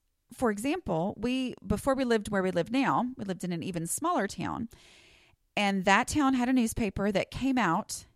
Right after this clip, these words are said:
through the mail. I know, actually in your mailbox on Thursdays. That was the one time of the entire week when that newspaper came out, on Thursday in your mailbox. Well,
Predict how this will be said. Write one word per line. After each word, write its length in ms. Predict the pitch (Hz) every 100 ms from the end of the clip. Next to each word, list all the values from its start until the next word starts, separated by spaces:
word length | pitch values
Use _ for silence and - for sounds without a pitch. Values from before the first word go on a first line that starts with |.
| _ _
through 320 | - 175 170
the 100 | 214
mail. 560 | 269 294 220 151 190 285 - _ _ -
I 120 | 170
know, 380 | 151 139 147 233 - _ -
actually 340 | - - 190
in 100 | 170
your 100 | 180
mailbox 580 | 233 247 165 185 - - - - - _ _ _ _ -
on 560 | 202 190 190 196 196 - _ _ _
Thursdays. 720 | 226 190 175 107 - - - - _ _ _ _ _ _ _ _ _ _ _ _ _ _ _ _ _ -
That 180 | 190 185
was 120 | 190
the 100 | 190
one 240 | 180 208
time 280 | 233 269 240
of 100 | 208
the 80 | 180
entire 340 | 180 214 190
week 280 | 214 170 -
when 140 | 160
that 160 | 160 -
newspaper 380 | 170 - 160 143
came 200 | - 123
out, 160 | 87 - -
on 220 | 202 254
Thursday 580 | 269 226 233 196 180 190 - _
in 140 | - 190
your 100 | 180
mailbox. 580 | 160 135 73 - - - -
Well, 400 | 196 214 202 208